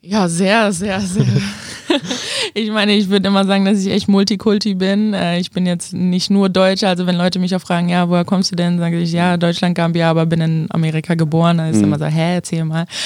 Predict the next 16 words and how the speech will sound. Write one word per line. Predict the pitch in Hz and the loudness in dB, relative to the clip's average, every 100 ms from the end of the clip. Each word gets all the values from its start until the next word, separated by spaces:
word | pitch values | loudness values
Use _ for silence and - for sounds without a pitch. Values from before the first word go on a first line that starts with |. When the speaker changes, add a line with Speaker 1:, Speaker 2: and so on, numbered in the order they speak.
| - - | -8 0
Speaker 1:
Aber, | 202 175 175 | 2 4 4
Speaker 2:
Mhm. | 165 165 170 165 160 160 - | 4 2 2 2 2 0 0
Speaker 1:
äh, | |
ja, | 160 156 | 0 0
das | 156 160 | 0 -4
ist | 160 175 | -6 -2
eine | 165 160 | 0 0
ganz | 160 165 170 | 0 0 0
lange | 170 160 170 170 | 0 0 0 -2
Story. | - 175 170 180 185 180 - - - | -2 0 2 2 -2 -4 -10 -10 -2
Ähm, | 165 156 156 156 - - 208 _ | 2 2 0 -2 -2 -6 -12 _
ja, | - 185 208 | -2 0 2
ich | 185 | 0
denk, | - 185 | 0 0
dass | 175 170 | 0 -2
einfach | - 175 175 165 | -2 -2 -2 -4